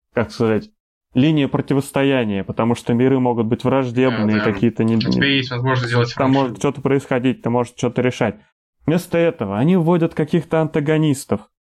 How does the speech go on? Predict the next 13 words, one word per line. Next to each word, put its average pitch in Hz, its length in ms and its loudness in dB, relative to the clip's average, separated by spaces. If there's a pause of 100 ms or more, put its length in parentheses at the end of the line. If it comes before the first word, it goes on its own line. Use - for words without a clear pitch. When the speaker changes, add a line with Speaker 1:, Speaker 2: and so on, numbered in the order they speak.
(280)
Speaker 1:
вводят 170 460 2
эту 175 240 0
одноклассницу. 160 800 -2 (320)
С - 120 -20
первого 208 420 4
взгляда 165 500 2
видно, 156 320 2
что 151 240 -2
дальше 156 400 2
будет 160 400 2
с - 80 -4
этой 156 240 0
одноклассницей. 151 880 -4